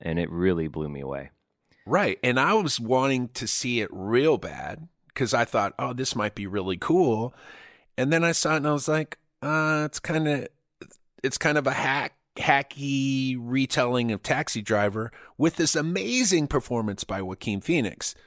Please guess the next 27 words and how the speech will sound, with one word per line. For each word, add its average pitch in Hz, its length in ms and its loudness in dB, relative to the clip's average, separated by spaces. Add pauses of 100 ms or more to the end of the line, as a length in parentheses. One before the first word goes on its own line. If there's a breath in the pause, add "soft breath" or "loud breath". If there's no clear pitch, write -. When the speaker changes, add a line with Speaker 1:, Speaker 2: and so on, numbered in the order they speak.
(340 soft breath)
Speaker 2:
But 131 120 0
it 127 100 -2
doesn't 123 300 -2
save 110 260 0
the 85 80 -10
film 98 380 -2
from 85 300 -6
what 92 200 0
it 82 100 -8
is, 80 360 -6
which - 180 -4
is 90 100 -6
just - 380 -6
kind 95 240 -2
of 87 140 -4
a 82 180 -8 (140)
hackish - 500 -4
ripoff 78 500 -6
of 78 140 -6
another 78 300 -6
movie 76 480 -12
that 120 200 2
I 127 100 2
like 135 460 -4
much, 104 380 0
much 85 380 -2
more. - 340 -16